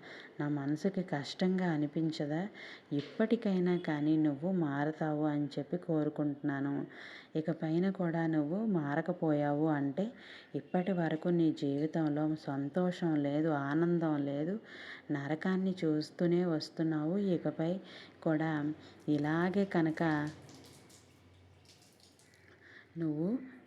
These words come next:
చేసుకుంటూ వెళ్ళావు అంటే ఇక నీ జీవితం అంతకంత నరకంగానే మారుతుంది. ఎందుకంటే మానసిక ఒత్తిడి అనేది ఎక్కువైనప్పుడు ఆ యొక్క ఒత్తిడి కారణంగా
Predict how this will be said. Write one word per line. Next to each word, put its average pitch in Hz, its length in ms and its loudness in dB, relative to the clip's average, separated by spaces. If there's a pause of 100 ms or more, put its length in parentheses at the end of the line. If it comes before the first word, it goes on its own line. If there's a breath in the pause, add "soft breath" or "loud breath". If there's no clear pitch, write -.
(100)
చేసుకుంటూ 175 560 2
వెళ్ళావు 156 580 2
అంటే 147 400 2 (120)
ఇక 160 120 -2
నీ 156 240 6
జీవితం 160 640 0 (400 loud breath)
అంతకంత 165 600 0
నరకంగానే 160 760 2
మారుతుంది. 151 720 0 (100)
ఎందుకంటే 180 680 0 (400 loud breath)
మానసిక 156 560 0
ఒత్తిడి 160 480 0
అనేది 151 440 2
ఎక్కువైనప్పుడు 156 840 2 (500 loud breath)
ఆ 151 60 -2
యొక్క 156 320 -4
ఒత్తిడి 151 500 0
కారణంగా 156 920 0